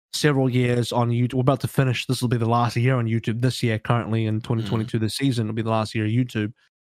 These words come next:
Speaker 1: Um, the viewership has been steadily increasing since we started on YouTube, but it's still,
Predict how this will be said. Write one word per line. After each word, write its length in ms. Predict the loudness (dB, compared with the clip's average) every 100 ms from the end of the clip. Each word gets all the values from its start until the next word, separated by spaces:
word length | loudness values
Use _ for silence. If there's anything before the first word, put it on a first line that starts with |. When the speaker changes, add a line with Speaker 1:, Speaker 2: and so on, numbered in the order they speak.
| _ _ -2
Speaker 1:
Um, 760 | 2 4 4 2 2 2 0 -4 _ _ _ _
the 140 | -2 2
viewership 480 | 4 4 4 2 2
has 280 | 2 2 2
been 100 | 0
steadily 300 | 0 0 0
increasing 360 | 0 0 0
since 200 | -4 -2
we 80 | -4
started 340 | 0 2 4
on 140 | 2 2
YouTube, 400 | 2 0 -2 -2
but 80 | -2
it's 100 | -4
still, 500 | 0 2 2 2